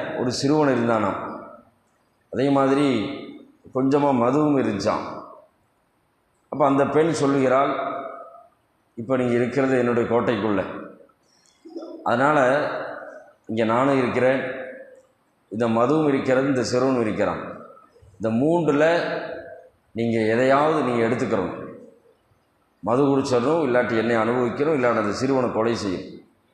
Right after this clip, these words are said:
இந்த மூன்றுல எதையாவது ஒண்ணு செஞ்சிட்டீங்கன்னா நீங்க தப்பிச்சிடலாம். இல்லைன்னா நீங்க இப்ப என் கோட்டைக்குள்ள வந்துட்டு வெளியே போகும்போது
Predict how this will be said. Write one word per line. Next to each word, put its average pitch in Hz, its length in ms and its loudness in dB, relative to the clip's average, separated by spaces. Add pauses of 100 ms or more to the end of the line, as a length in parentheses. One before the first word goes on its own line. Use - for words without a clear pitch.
(1120)
இந்த 127 260 0
மூன்றுல 185 320 2
எதையாவது 147 520 4
ஒண்ணு 135 140 0 (120)
செஞ்சிட்டீங்கன்னா 135 560 0
நீங்க 120 340 0
தப்பிச்சிடலாம். 101 600 -2 (220)
இல்லைன்னா 127 520 2 (800)
நீங்க 120 340 0
இப்ப 117 240 2
என் 117 180 0
கோட்டைக்குள்ள 117 480 0
வந்துட்டு 110 300 -2
வெளியே 110 300 0
போகும்போது 110 540 -2